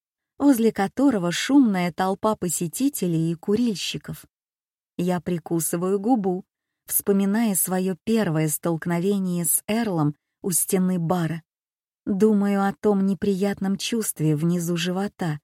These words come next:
когда он искоса посмотрел на меня.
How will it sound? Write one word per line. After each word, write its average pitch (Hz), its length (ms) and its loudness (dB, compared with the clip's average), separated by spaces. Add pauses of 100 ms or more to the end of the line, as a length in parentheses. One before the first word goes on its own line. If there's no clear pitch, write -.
(440)
когда 175 380 2
он 175 280 0
искоса 196 560 -2
посмотрел 185 680 -2
на 160 80 4
меня. 156 420 2